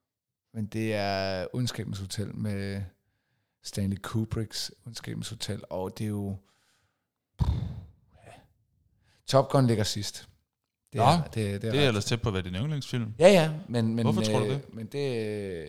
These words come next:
Speaker 1: det er fordi, det var en populær film, og den, den, øh, den har ikke den artsiness, og den almen kendte, øh, at det er lige så fantastiske film som de to andre.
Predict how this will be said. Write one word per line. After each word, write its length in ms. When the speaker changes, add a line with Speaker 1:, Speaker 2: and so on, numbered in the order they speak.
Speaker 1:
det 140
er 40
fordi, 220
det 160
var 100
en 120
populær 400
film, 340
og 200
den, 160
den, 240
øh, 240
den 160
har 160
ikke 240
den 300
artsiness, 960
og 160
den 200
almen 460
kendte, 400
øh, 720
at 180
det 140
er 360
lige 140
så 100
fantastiske 640
film 200
som 180
de 80
to 200
andre. 240